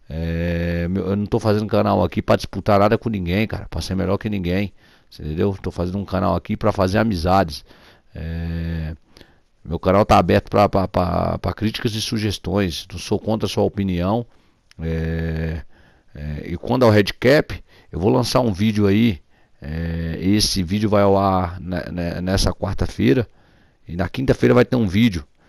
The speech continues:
Aí você explica pra mim se não existe Red Cap. Você vai ver a partida rolar lá.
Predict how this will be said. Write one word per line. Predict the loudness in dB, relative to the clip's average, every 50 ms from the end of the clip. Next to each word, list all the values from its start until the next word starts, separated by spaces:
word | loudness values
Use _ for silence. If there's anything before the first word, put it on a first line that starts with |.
| _ _ _ _ -8
Aí | -6 -4 -2
você | 0 0
explica | -2 -2 0 -2 0 2 2
pra | 4 4 4
mim | 4 2
se | 0 -2 -2
não | 0 2
existe | 2 2 0 0 -2 0 0
Red | 0 0 0 -2
Cap. | -2 2 2 2 2 2
Você | -2 -10 -6 -2 0
vai | 0 2
ver | 2 2
a | 2
partida | 2 0 -2 -2 -4 -2 0 0
rolar | 2 2 4 4 4 4
lá. | 4 4 2 0